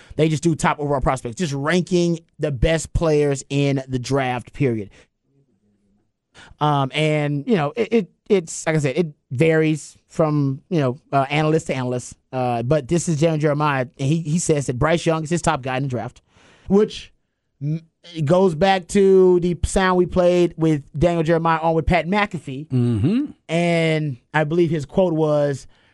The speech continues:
Speaker 1: that he, <laughs> he would not refute the report that Bryce Young is the smartest quarterback in the draft. So I think that's his way of basically saying he is the smartest quarterback in the draft. Remember, he sm-, he scored the highest test,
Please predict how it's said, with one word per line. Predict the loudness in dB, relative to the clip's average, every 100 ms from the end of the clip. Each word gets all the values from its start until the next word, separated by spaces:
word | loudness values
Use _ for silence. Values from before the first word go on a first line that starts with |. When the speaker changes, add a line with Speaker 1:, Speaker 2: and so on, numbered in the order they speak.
| _ -2
Speaker 1:
that | 0 0
he, | -2 0 2 4 2 0 -4 -14 -2
<laughs> | 0 2 2 0 -4 -8 -20 _ -2
he | 2 4
would | 4 2 2
not | 0 0 2 2 0 _
refute | 0 2 0 -2 2 4 4 -2 -12 -14 _
the | 0 2
report | 2 0 2 2 0 -6 _ -2
that | 0 0 0
Bryce | 0 2 0 0
Young | 0 2 -2
is | -4
the | -6
smartest | -4 0 2 2 0 -6
quarterback | -4 -2 -2 -6 -8
in | -12
the |
draft. | -12 -16 -18 -20 _ _ _ _ _ -8
So | -4
I |
think | 0
that's | 0 -2
his | -4
way | -2 -2
of | -2
basically | -2 -4 -6
saying | -6 -2 -2
he | -2
is | -4
the | -6
smartest | -8 -8 -8
quarterback | -10 -10 -12
in | -12
the |
draft. | -12 -8 -4
Remember, | 0
he | 0
sm-, | -2 -6 -6
he | -2
scored | 0 0
the | 0
highest | -4 -4 -4 -2
test, | -2 -2